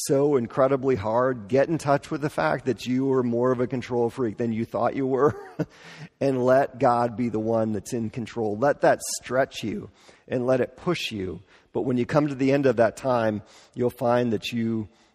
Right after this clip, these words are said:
are, uh, that you're refreshed. And in that time, like, worship the Lord.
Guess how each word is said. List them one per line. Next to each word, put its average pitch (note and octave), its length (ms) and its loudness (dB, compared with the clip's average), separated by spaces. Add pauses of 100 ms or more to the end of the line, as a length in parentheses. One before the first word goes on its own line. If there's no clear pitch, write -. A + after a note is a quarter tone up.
(100)
are, G#2+ 440 0 (200)
uh, F#2 340 -2 (140)
that B2 220 -2
you're C3 120 2
refreshed. A#2 680 -4 (500)
And A2+ 520 -4 (160)
in D3+ 180 2
that C#3 220 2
time, B2 560 0
like, A#2 220 0 (520)
worship D3 380 -2
the C#3+ 100 -2
Lord. A#2 380 -2